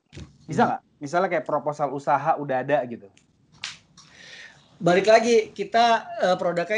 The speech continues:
Speaker 2: invoice financing, jadi itu belum bisa di-, belum bisa dilakukan. Beda itu modal
Speaker 1: Hmm.
Speaker 2: kerja atau purchase order atau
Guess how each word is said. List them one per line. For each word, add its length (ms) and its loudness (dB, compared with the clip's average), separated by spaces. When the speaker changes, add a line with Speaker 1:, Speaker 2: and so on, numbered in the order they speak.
Speaker 2:
invoice 320 0
financing, 560 -6
jadi 240 -4
itu 160 -4
belum 160 -2
bisa 320 -4
di-, 640 -4
belum 240 2
bisa 160 4
dilakukan. 800 0
Beda 320 -2
itu 240 -8
modal 240 -2
Speaker 1:
Hmm. 80 -8
Speaker 2:
kerja 400 -6
atau 480 0
purchase 400 -8
order 480 2
atau 560 -6